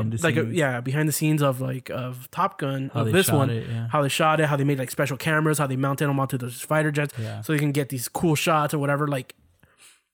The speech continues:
Speaker 2: it makes me want to go watch Top Gun one,
Speaker 1: Yeah.
Speaker 2: so I could go watch this because, like, yeah, just the visuals. Like,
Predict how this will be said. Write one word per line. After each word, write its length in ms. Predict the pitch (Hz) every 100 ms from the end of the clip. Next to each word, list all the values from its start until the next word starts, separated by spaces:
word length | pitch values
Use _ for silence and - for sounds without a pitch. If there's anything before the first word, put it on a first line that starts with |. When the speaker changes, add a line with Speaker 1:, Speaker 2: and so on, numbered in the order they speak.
| _ _ _ _ _ _ _
Speaker 2:
it 200 | 185 180
makes 420 | 175 170 180 - -
me 220 | 170 175
want 300 | 147 156 151
to 40 |
go 200 | 135 175
watch 380 | 214 180 160 151
Top 260 | - 156 147
Gun 260 | 160 156
one, 380 | 156 170 151 131
Speaker 1:
Yeah. 320 | 120 113 110 113
Speaker 2:
so 140 | - 156
I 60 |
could 140 | 151 156
go 120 | 165
watch 300 | 151 139 -
this 260 | 143 175
because, 300 | 135 143 147
like, 180 | 135 143 135
yeah, 240 | 139 165 139
just 300 | 131 147 -
the 80 | 156
visuals. 600 | 135 151 151 147 131 131
Like, 180 | 135